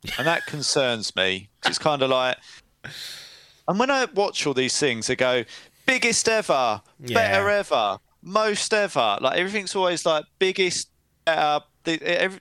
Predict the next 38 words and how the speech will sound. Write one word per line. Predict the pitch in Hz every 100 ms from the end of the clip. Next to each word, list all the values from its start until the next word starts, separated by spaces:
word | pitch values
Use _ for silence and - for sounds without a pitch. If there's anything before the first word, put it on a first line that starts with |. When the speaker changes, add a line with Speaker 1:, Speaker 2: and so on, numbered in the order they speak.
| 180
Speaker 1:
it's | 175 -
always, | 196 185 -
like, | 160 151 - - _ _ _ _ _ _
built | - 240 214
from | - 196
the | 190
ground | - 208 196 190 180
up. | 180 139 160
The, | 175 -
and | 170
Speaker 2:
Yeah. | 180
Speaker 1:
it |
always | 202 208 208 -
just | 185 - 165
is | 160
a |
bit | 170 -
kinda | - 156 147
like, | 143 135 -
"Come | 151 123
on." | 90 92 95 _ _
Like, | 107 113 113 - - _
Speaker 2:
Is | 110 107
it? | 127 - - _ _ _ _ _ -
Speaker 1:
is | 151 117
it, | 104
though? | 107 95 98 98 110 -
Speaker 2:
<laughs> | 151
Speaker 1:
Um, | - 123 123 120 120 147 - _
but | 165
yeah, | 170
I | 170
like | 202 165
the | 160
look | 165 -
of | 101
that. | 90 95 92 - _ - -
Um, | 117 120 117 117